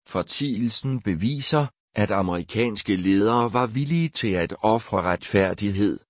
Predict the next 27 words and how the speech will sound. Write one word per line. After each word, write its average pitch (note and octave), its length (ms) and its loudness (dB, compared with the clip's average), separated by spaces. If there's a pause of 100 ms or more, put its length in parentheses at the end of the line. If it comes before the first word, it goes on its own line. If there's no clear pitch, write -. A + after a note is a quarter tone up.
(180)
ansvarlighed A#2 920 0
og A#2 140 0
mindet G#2+ 400 0
om F#2+ 240 0
de F2+ 140 -6
døde G2+ 440 2
for D3+ 160 0
at C3+ 160 -2
bevare C3+ 540 0
en G#2+ 140 -2
alliance. G2+ 840 2 (680)
I D#3 140 2
årtier G#2+ 500 0
har F#2+ 300 0
overlevende F#2 800 0
holdt F#2+ 340 0
mindehøjtideligheder, A#2 1300 2 (260)
der B2+ 100 0
stort D3 380 -2
set C3+ 440 -2
er B2+ 120 0
blevet A#2+ 340 0
ignoreret G2+ 760 0
af F#2+ 220 0
deres F2 300 2
egen G2+ 420 -2
regering, C#3 560 0